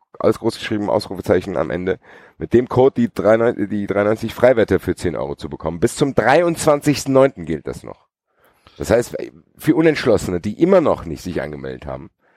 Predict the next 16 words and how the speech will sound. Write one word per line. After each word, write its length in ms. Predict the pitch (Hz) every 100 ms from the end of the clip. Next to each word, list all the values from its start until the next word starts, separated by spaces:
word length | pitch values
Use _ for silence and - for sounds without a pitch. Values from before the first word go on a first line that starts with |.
| _ _
jetzt 380 | 87 117 - - _ _
bitte, 380 | 131 117 95 - _ _ _ _ -
jetzt 260 | 104 117
müsst 240 | 113 101 -
ihr 60 |
euch 140 | 87 78
anmelden. 400 | 71 60 55 - _
Die 60 | -
Bundesliga 400 | 113 135 - 127
hat 60 | 123
einige 260 | 123 139
interessante 380 | 123 104 101 104
Spiele 260 | 90 101 92
für 100 | 69
euch 160 | 58
bereit. 360 | - - 50 -